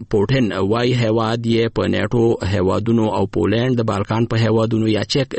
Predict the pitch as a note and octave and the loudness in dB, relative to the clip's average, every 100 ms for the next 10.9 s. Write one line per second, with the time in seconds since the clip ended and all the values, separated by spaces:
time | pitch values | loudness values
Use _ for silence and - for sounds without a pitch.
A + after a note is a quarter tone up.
0 | G2+ G2 G2+ G2+ A2+ B2 A#2 A#2 A2 G2 | -2 0 0 2 0 0 -2 0 0 -2
1 | G2 B2 B2+ - G#2+ F#2 - F#2+ F2+ G2 | -2 -2 -2 0 0 0 -2 -2 -2 0
2 | A2+ C#3 C3+ A#2 - - - A#2 A2 C3+ | 0 2 0 -2 -6 -20 -4 -2 -2 -2
3 | C3+ D3+ D3 C#3+ C#3+ C3+ A#2+ C3 C3 C3+ | 0 0 0 0 0 0 -2 -4 -4 -4
4 | A#2 A#2+ B2+ - - - A#2+ A#2 A2+ G2+ | -4 -4 -4 -6 -6 -2 0 0 0 0
5 | A2+ G#2+ G2 - G#2 G2 A2 B2 C3+ C3 | 0 0 0 -2 -2 0 0 0 0 0
6 | B2+ B2 - G#2 G#2+ G#2+ - A2+ G#2+ G2+ | 2 0 0 -2 0 -2 0 0 0 -2
7 | B2 A#2+ B2 B2 G2 F2+ F#2 F#2 F#2 F#2 | -2 0 0 0 -2 -4 -4 -2 0 -2
8 | - - - - B2+ C3+ C3+ C#3 C3+ B2+ | -6 -18 -16 -4 -2 0 0 0 2 2
9 | B2+ B2 B2 A2+ A2+ A#2+ B2 - G2+ A#2+ | 2 0 0 0 0 0 -2 -4 -4 0
10 | G#2 G#2 G#2 F#2+ G2 A#2+ A2 A2+ | 0 0 0 0 2 2 2 -2